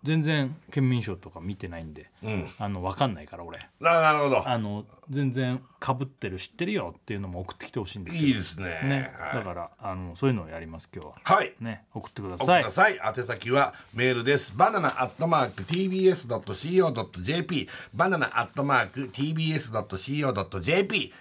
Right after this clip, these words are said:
Speaker 2: ー。え、全国共通じゃないの？お願いします。
Speaker 1: はい。えー、ちょっとメール来てるんですよ。
Speaker 2: はい。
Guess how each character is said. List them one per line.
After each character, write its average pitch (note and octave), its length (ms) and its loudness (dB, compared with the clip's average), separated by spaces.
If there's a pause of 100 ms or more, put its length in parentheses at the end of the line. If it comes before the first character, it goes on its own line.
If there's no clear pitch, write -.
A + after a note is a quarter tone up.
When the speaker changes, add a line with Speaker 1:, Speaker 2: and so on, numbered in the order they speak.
Speaker 2:
ー。 E3 60 0
え、 A#3+ 260 4 (200)
全 B3+ 320 6
国 D4 120 4 (280)
共 B3 260 6
通 D4+ 160 0
じ D4+ 60 6
ゃ - 20 8
な B3 180 6
い D#4 80 6
の？ C4 360 6 (120)
お G#2+ 60 -10
願 G#2+ 160 -4
い - 20 -8
し G#2+ 60 -8
ま A2+ 300 4
す。 A#2+ 80 2
Speaker 1:
は C3+ 80 6
い。 B2 180 2 (300)
え A#2 240 0
ー、 G#2 80 -4
ち - 60 -12
ょ - 20 -14
っ - 20 -14
と - 120 -8
メ B2+ 120 4
ー D#3 60 2
ル D#3+ 80 0
来 - 100 -12
て B2+ 120 0
る F#2+ 40 0
ん D#2 60 -4
で - 40 -16
す - 40 -16
よ。 D#3+ 80 2
Speaker 2:
は F#3 60 4
い。 F3 60 -10